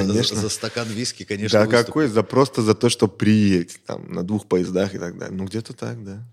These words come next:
Speaker 1: Полляма шекелей есть.
Speaker 2: А мог бы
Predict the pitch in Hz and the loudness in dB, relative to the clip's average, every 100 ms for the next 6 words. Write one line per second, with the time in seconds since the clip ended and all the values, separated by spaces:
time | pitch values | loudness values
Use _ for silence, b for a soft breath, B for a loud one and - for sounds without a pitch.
0 | _ _ _ _ - 95 101 104 104 104 | _ _ _ _ -4 0 0 0 -4 -6
1 | - 101 101 98 104 92 92 - _ _ | -10 -8 -6 -4 -4 -6 -10 -16 _ _
2 | _ _ - 92 110 165 208 135 90 | _ _ -10 -8 -4 -2 -2 -4 -6